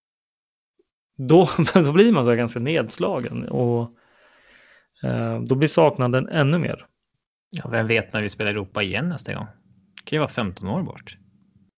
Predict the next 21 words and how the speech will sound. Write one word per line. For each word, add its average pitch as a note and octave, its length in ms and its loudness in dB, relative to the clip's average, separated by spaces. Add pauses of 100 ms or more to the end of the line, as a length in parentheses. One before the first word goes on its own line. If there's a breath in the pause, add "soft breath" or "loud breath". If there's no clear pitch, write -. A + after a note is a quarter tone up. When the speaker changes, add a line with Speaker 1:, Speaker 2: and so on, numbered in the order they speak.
Speaker 1:
Ja, F#3 220 6
verkligen. F#3 480 4
Speaker 2:
Det B2 60 -4
är - 20 -2
tolv D#3+ 300 6
Speaker 1:
Och D#3+ 80 4
Speaker 2:
år. A2+ 120 0
Alltså, A#2+ 220 0 (720)
det A2 100 -10
var G2 80 -4
ju A2+ 60 -4
tio A#2 300 0
år D3+ 160 0
mellan F2+ 440 -4 (1120 loud breath)
Maripol G#2+ 600 -2
och - 320 -10 (360 loud breath)
Flora, G2+ 680 -4
så - 100 -10
att F#2 60 -8
säga, G2 300 -6
tjugohundraåtta. G2 600 -6